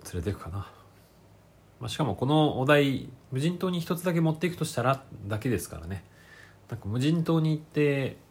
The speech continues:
一生帰れませんとも書いてないですし、えー、無人島に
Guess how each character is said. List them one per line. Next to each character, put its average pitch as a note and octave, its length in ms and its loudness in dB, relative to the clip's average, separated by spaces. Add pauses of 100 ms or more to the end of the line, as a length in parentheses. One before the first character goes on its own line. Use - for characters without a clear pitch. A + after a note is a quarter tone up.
(600)
一 G#2+ 100 -8
生 D3 320 2
帰 D3 220 2
れ D3 80 2
ま C#3+ 140 0
せ D3 120 0
ん C3 80 -4
と G#2 80 -6
も D#2 160 -6
書 G#2 140 -2
い F#2 60 -2
て E2+ 100 -8
な E2 100 -4
い E2+ 60 -6
で D#2+ 100 -14
す - 80 -16
し、 - 220 -14 (1080)
え F2+ 300 -10
ー、 - 20 -10
無 G#2 120 -2
人 B2 280 -2
島 A#2 1000 0
に A2 260 -6